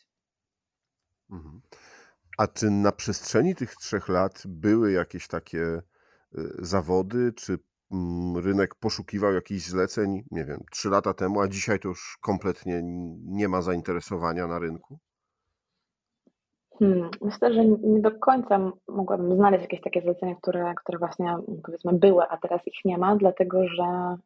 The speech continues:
Speaker 2: e, rynek nie znosi pustki i to po prostu ewoluuje. Powiedziałabym, że coraz mniej klientów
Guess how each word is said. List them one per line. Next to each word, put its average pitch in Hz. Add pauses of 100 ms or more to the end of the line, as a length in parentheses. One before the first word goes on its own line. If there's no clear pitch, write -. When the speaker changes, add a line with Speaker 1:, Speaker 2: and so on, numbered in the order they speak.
(100)
Speaker 2:
e, 175
rynek 202
nie 202
znosi 196
pustki 214
i -
to 185
po 180
prostu 180
ewoluuje. 180 (500)
Powiedziałabym, 185
że 180
coraz 196
mniej 214
klientów 196